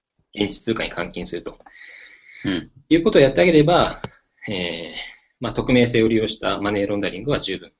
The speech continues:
Speaker 1: 可能なんじゃないかと思われると。まあ、ただそうすると、あの、流動性の低い、あの、途上国通貨っていうのを手にするから、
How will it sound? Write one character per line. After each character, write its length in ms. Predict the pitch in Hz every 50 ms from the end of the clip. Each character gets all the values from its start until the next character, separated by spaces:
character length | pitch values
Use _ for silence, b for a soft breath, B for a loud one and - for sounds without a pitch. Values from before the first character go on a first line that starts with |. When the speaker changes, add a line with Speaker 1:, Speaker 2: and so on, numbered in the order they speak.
| _ -
Speaker 1:
可 120 | - 95
能 100 | 95 92
な 100 | 90 90
ん 20 | 92
じ 60 | -
ゃ 20 |
な 60 | - -
い 20 |
か 100 | - -
と 80 | - -
思 80 | -
わ 80 | - -
れ 60 | -
る 60 | _ - - _ _ _ _ _ _ _ _ _ _
と。 60 | - _ _ _ _ _
ま 80 | 180 185
あ、 20 |
た 80 | 185 202
だ 120 | 170 123
そ 140 | - - 160
う 40 | 143
す 140 | 147 - 147
る 100 | 151 147
と、 120 | - 101
あ 60 | 92
の、 100 | 92 90
流 160 | 98 113 131
動 120 | 135 139 135
性 140 | 139 139 127
の 100 | 127 120
低 240 | - - - 127
い、 320 | 104 90 - - - _ B B B B B _ _ _
あ 80 | - 92
の、 400 | 95 92 87 85 80 - - - _ _ _ -
途 100 | - 131
上 140 | 127 139 139
国 300 | 139 143 - 135 123 117
通 180 | - 135 123
貨 120 | 113 - 95
っ 80 | - -
て 80 | 98
い 40 | 92
う 40 | 92
の 60 | 92
を 20 | -
手 120 | - 110
に 60 | 107
す 100 | - 101
る 60 | 90
か 120 | - - -
ら、 280 | - 123 101 - -